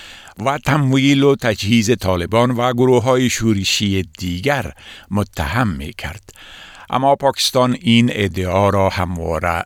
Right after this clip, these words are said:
رد کرده است. در تحول دیگر، حامد کرزی، رئیس جمهور سابق افغانستان، دستور قصر سفید برای تخصیص سه اشاره پنج میلیارد دلار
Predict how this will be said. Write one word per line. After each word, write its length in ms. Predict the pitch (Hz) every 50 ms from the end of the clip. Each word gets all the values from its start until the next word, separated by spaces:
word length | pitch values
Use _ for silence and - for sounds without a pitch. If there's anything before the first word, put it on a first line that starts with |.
| - -
رد 360 | - 90 101 117 110 - - -
کرده 280 | - - 62 65 - -
است. 400 | 64 62 60 65 - - - - _ _ _ _ _ _ _ _ _ _ _ _ _ _ _ _ _ _ _ _ _ _ _ - - - - - - - 139
در 240 | 156 160 170 165 175
تحول 640 | - - 156 147 147 160 143 131 156 151 147 151 139
دیگر، 760 | 107 117 113 110 104 90 87 113 110 110 117 117 117 - -
حامد 320 | - 117 110 104 101 -
کرزی، 420 | - - 87 80 82 - 113 110 110
رئیس 280 | 117 117 117 107 -
جمهور 420 | - 117 113 123 139 135 123 131 123
سابق 460 | - - 113 104 104 104 107 - 113 104
افغانستان، 840 | 98 85 - 80 87 87 90 82 - - - - 104 117 127 131 131 - - - - - - - - - 113
دستور 560 | 131 131 - - - 160 160 156 151 156 139 -
قصر 300 | 151 139 131 - 131 131
سفید 440 | - - 110 - - 107 107 95 90
برای 380 | 104 101 104 107 110 110 110
تخصیص 640 | - - 110 - - - - 131 131 127 120 - -
سه 340 | 127 123 120 - - - 139 139 135 127
اشاره 520 | 110 - - 113 107 107 104 104 107 107 - _
پنج 240 | 110 123 131 139 147
میلیارد 600 | 139 127 120 113 101 98 98 98 95 95 95 - 95 80
دلار 500 | 78 90 85 82 85 92 110 120 117 -